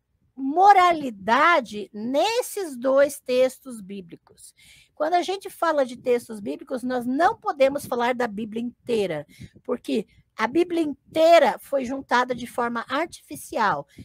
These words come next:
Cada texto tem seu contexto, sua realidade, e precisa ser estudado especificamente, tá bem? Por isso também nós não podemos falar de contradições bíblicas.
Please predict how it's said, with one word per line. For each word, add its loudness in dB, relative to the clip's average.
Cada 4
texto -2
tem -6
seu -4
contexto, -4
sua -4
realidade, -2
e -10
precisa -8
ser -6
estudado -4
especificamente, -2
tá -10
bem? -2
Por 0
isso 0
também 4
nós -2
não -4
podemos -2
falar 0
de -10
contradições -4
bíblicas. -10